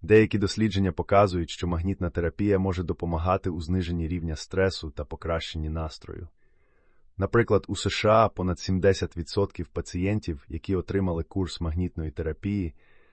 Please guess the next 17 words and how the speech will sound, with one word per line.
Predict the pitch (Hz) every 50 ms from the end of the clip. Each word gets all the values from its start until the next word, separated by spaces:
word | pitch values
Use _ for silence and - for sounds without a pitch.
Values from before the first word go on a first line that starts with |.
| _ _ _ _ -
відзначили | 90 87 82 98 101 101 104 - - 98 92
покращення | 87 - - - 95 95 92 95 - - - 87 82 80
свого | - - 87 82 85 80
психічного | - - - 78 - 92 85 - - 85 80 80
стану | - - - - 92 92 92 90 82 80 78 - _ _
та | - 80
зниження | 76 76 87 92 95 85 85 82 78 78
рівня | 78 82 78 78 78 76
тривоги. | - - 80 80 78 76 76 73 73 73 76 78 - _ _ _ _ _ _ _ _ _ _ _ _ _ _ _ _ _ _
Це | - - 120
відкриває | 117 120 - - 117 113 104 107 107 101
нові | 98 98 95 107 107
можливості | 101 101 92 95 98 104 107 101 101 - - - 92
для | 80 82 90 87
використання | 85 90 90 - 92 90 85 - - 101 95 95 92 87
магнітних | 87 82 82 92 98 98 - - 87 78
полів | - - 90 85 90 98 101 95 - -